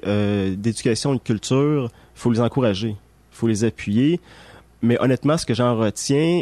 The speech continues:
et je suis pas tout seul, c'est un problème des, des, de, médiatique. C'est un problème des médias. Euh, c-, la guerre passe à la télévision. Euh, tout ce qui est, sous-,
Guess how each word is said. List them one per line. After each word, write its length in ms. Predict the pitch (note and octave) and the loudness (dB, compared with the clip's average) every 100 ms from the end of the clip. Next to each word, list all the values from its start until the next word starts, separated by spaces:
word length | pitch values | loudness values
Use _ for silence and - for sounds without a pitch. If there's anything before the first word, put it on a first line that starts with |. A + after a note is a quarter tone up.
| - | -2
et 60 | F2+ | -6
je 60 | |
suis 80 | - | -6
pas 160 | - G#2+ | -6 -6
tout 60 | |
seul, 360 | - C3+ D3 C#3 | -2 0 0 -2
c'est 200 | - A#2 | -2 -2
un 100 | G#2 | 0
problème 460 | A2+ A2 A#2+ C3+ G#2+ | 0 0 0 0 -2
des, 120 | G#2 | -2
des, 240 | G#2+ G2 | -2 -2
de, 140 | - - - | -4 -10 -4
médiatique. 800 | G#2+ G#2 B2 G2 - A2+ - - A2 - | -4 -2 -2 -2 -4 -8 -10 -18 -18 -12
C'est 80 | - | -4
un 20 | |
problème 220 | A2 C3 | -2 0
des 100 | G2 | 0
médias. 440 | F#2+ F2+ A2 A#2+ G2 _ _ _ _ - - - - | 0 0 -2 -2 -6 _ _ _ _ -20 -20 -10 -2
Euh, 400 | F#2 E2 C#2+ - - - - - - | 0 0 -2 -6 -10 -16 -18 -20 -16
c-, 160 | - - | -12 -2
la 280 | G#2+ G#2+ G#2+ | 0 2 0
guerre 720 | G#2+ B2+ C#3+ E3+ C#3 - - - | 0 0 2 0 -2 -8 -14 -4
passe 300 | B2 C3+ - - | -2 -2 -4 -2
à 40 | |
la 100 | G#2+ | -2
télévision. 640 | A2 G#2 G2 G2 G#2 G3+ G#3 _ - - - _ _ - | -2 -4 -4 -2 -4 -4 -10 _ -20 -20 -20 _ _ -4
Euh, 240 | G2 F#2+ - - | -2 -2 -4 -2
tout 160 | F3+ F#3 | -2 -2
ce 220 | - - A2+ | -8 -4 -4
qui 260 | - A#2+ | -2 -4
est, 80 | - | -4
sous-, 220 | - - | -6 -8